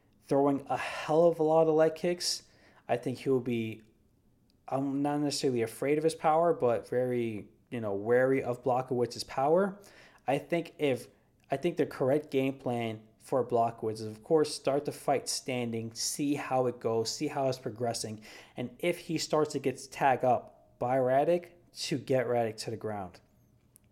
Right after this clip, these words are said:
That's what I think he should do. I think he would have to have the same game plan in Adesanya, is to get Radik to the ground in the middle of the octagon.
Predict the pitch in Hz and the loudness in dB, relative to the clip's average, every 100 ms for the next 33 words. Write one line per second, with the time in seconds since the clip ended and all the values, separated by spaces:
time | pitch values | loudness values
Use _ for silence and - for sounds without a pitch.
0 | - 123 127 143 131 127 123 - 117 - | -4 -4 -2 0 0 -2 -6 -10 -10 -8
1 | 104 107 92 - - - - - _ - | -8 -8 -8 -12 -20 -20 -20 -20 _ -10
2 | 120 - 165 160 - - 143 120 - - | -10 -2 0 0 -6 -4 -2 -2 -2 -2
3 | 156 - 156 151 135 127 151 147 139 135 | -2 -2 -4 -2 -6 -6 -2 -2 0 -2
4 | 135 135 131 127 120 131 123 117 117 117 | -2 -4 -4 -4 -6 -6 -4 -4 -4 -6
5 | 107 98 98 - - - 120 135 127 147 | -6 -10 -12 -18 -20 -8 -4 -2 0 0
6 | 131 135 147 143 156 127 127 135 147 139 | 2 0 0 0 -2 -2 -2 -2 -2 -4
7 | 127 117 120 120 113 110 110 107 - 113 | -4 0 2 2 0 -4 -6 -6 -8 -12
8 | 92 92 | -12 -14